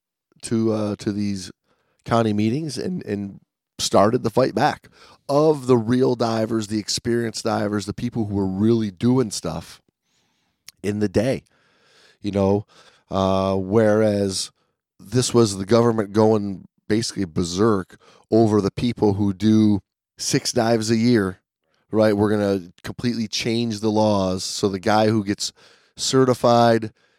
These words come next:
takes a cruise, does one dive in Cayman, one dive in Roatan, walks along the, the top of the reef in Belize,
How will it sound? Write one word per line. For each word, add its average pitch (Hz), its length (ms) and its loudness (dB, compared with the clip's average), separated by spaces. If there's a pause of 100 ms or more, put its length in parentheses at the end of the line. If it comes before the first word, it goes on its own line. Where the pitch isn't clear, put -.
(300)
takes 135 260 0
a 139 60 -8
cruise, 117 800 0 (580)
does 117 360 4
one 113 300 2
dive 113 280 4
in 113 100 -2
Cayman, 113 520 0
one 110 180 2
dive 110 320 2
in 110 100 -2
Roatan, 107 720 2 (600)
walks 120 400 4
along 120 440 4
the, 107 340 6
the 104 160 0
top 113 320 0
of 117 60 2
the 110 100 4
reef 117 280 2
in 107 80 -2
Belize, 110 640 2